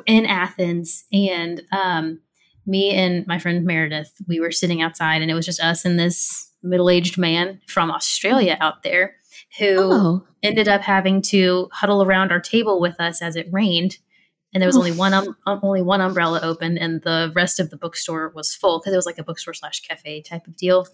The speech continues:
Speaker 2: Okay.
Speaker 1: Um, so we all just huddled around our table under an umbrella and chatted about Greece and Australia and the United <laughs> States.
Speaker 2: Oh, that's very fun.
Speaker 1: It was really nice.
Speaker 2: I'm so glad you got to do that. It, that felt like that was a good thing to do this fall,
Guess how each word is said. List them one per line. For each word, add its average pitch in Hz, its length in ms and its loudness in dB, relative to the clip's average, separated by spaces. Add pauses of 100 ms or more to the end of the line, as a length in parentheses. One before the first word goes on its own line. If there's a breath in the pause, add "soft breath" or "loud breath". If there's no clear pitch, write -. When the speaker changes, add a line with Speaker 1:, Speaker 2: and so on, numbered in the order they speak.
(260 soft breath)
Speaker 2:
Okay. 190 420 2
Speaker 1:
Um, 196 120 -4
so 269 160 0
we 285 100 6
all 285 120 6
just 269 120 0
huddled 254 380 4
around 247 320 4
our 226 140 2
table 214 500 2 (160)
under 202 240 4
an 226 100 0
umbrella 202 500 2
and 202 300 2 (140)
chatted 180 340 -6
about 208 340 -2 (300)
Greece 185 320 -2
and 202 120 -6
Australia 196 560 -2
and 202 260 0
the 208 80 2
United 233 320 2
<laughs> - 0 -
States. - 640 0 (340)
Speaker 2:
Oh, 359 220 4
that's 440 320 2 (140)
very 370 340 4
fun. 185 640 2
Speaker 1:
It 262 60 -4
was 262 180 -2
really 240 220 -2
nice. 170 440 -8 (720)
Speaker 2:
I'm 392 80 -2
so 427 140 2
glad 254 260 0
you 247 60 0
got 226 140 0
to - 100 -4
do 208 100 4
that. 220 240 2
It, 262 120 -2 (380)
that 359 300 0
felt 427 260 2
like 220 280 0
that 359 120 2
was 403 140 2
a 427 60 6
good - 180 0
thing 180 200 -2
to - 80 -2
do 175 120 2
this 165 220 -2
fall, 151 520 0